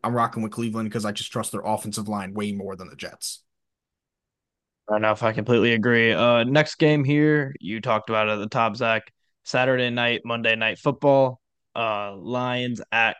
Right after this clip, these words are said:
Speaker 2: Cowboys. This is a game that people have had circled on their calendar since the beginning of the season. Uh, this is gonna be a huge game for both teams.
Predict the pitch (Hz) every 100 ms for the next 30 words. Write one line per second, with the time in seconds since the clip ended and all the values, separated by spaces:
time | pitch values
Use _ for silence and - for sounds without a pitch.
0 | _ - 110 107 110 110 104 113 117 120
1 | 120 117 113 113 _ _ _ 107 107 104
2 | - _ 127 110 113 110 117 110 - 110
3 | 110 107 107 101 110 107 104 104 - 107
4 | - 104 104 104 101 101 113 110 104 104
5 | - - - _ - 107 110 123 165 143
6 | 139 120 135 - 127 110 - 120 123 135
7 | - 107 92 -